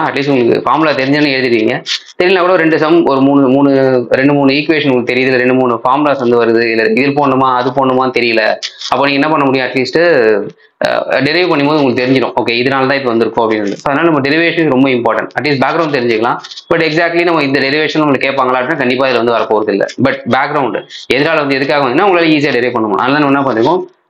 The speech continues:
அஹ், இந்த டாபிக்ஸ் எடுத்து வச்சிருக்கோம். I mean, நிறைய டச் பண்ணிருக்க மாட்டாங்க யாரும், அதனால நம்ம வந்து ஸ்பெஷலா இருக்கணும்னு நம்ம இதை டச் பண்ணிருக்கோம். So இன்னைக்கு நம்ம பார்க்க போற டாபிக் என்னன்னா,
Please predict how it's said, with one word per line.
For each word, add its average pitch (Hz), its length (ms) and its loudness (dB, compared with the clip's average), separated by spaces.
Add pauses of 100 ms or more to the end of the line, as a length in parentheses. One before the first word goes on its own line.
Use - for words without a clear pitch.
அஹ், - 160 0
இந்த 180 200 4 (100)
டாபிக்ஸ் 156 340 -2
எடுத்து 117 200 -2
வச்சிருக்கோம். 110 340 -2 (260)
I 120 120 -4
mean, 113 160 0 (120)
நிறைய 123 200 0
டச் 110 220 -4
பண்ணிருக்க 127 280 0
மாட்டாங்க 107 260 -2
யாரும், 107 320 -2
அதனால 127 260 -2
நம்ம 143 220 2
வந்து 151 180 0
ஸ்பெஷலா 131 380 0
இருக்கணும்னு 117 380 0
நம்ம 160 160 2
இதை 123 120 0
டச் 104 180 -4
பண்ணிருக்கோம். 101 340 -2 (360)
So - 140 -2
இன்னைக்கு 190 220 2
நம்ம 170 140 0
பார்க்க 160 220 -2
போற 151 180 0
டாபிக் 131 280 -2
என்னன்னா, 117 260 -2